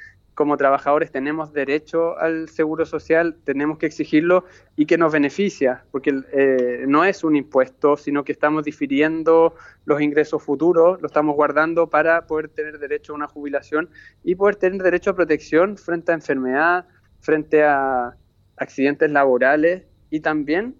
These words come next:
fren-, protección frente a la, el resguardo de los derechos que tenemos como trabajadores, que son vacaciones, aguinaldo y otros, eh, resguardos. Entonces,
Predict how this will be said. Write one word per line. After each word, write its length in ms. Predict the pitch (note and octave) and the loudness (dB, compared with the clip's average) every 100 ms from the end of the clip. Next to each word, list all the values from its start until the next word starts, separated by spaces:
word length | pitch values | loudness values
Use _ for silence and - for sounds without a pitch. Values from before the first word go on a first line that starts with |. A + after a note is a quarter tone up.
| _ | _
fren-, 280 | - E3 E3+ | -6 -4 -4
protección 500 | - D#3+ D3 - E3+ | -2 0 0 0 -2
frente 500 | F3 F3+ F3 F3 F#3 - | 0 -4 0 0 0 0
a 540 | C#3+ D3+ D#3 D#3+ D#3+ D#3 | 4 6 6 4 2 0
la, 440 | C#3+ C#3 C3 B2+ | 0 0 -2 -4
el 160 | B2+ A#2+ | -8 -6
resguardo 520 | C3+ C3+ D3+ F3+ F3+ | -6 0 0 0 -2
de 100 | F3 | -2
los 120 | D#3+ | -4
derechos 340 | D3 D3+ D#3+ D#3+ | -4 -4 -4 -10
que 100 | D3 | -8
tenemos 380 | C#3+ D3 D3+ - | -8 -6 -8 -6
como 280 | D3+ C#3+ C3+ | -4 -4 0
trabajadores, 640 | C3 B2+ - C#3 D3+ D3 | 2 2 2 2 4 0
que 120 | - | -8
son 220 | - C3+ C3+ - | -12 -12 -12 -8
vacaciones, 840 | C3 C#3 - D3 C#3+ C3+ C3+ C3 | -6 -6 -4 -2 0 -2 -6 -6
aguinaldo 840 | C3+ C3 B2+ B2+ C3 C3+ B2+ B2 - - - _ | -4 -4 -2 0 -2 0 -2 -4 -8 -20 -20 _
y 120 | C3+ | 2
otros, 580 | C#3+ C#3 C#3+ B2+ - - C#3 | 2 4 2 0 -8 -10 -4
eh, 400 | C3+ B2+ B2 B2 | -2 0 0 0
resguardos. 400 | C3+ C3 C3 B2+ | 0 0 0 -2
Entonces, 360 | B2+ D3 E3 | -2 -2 -2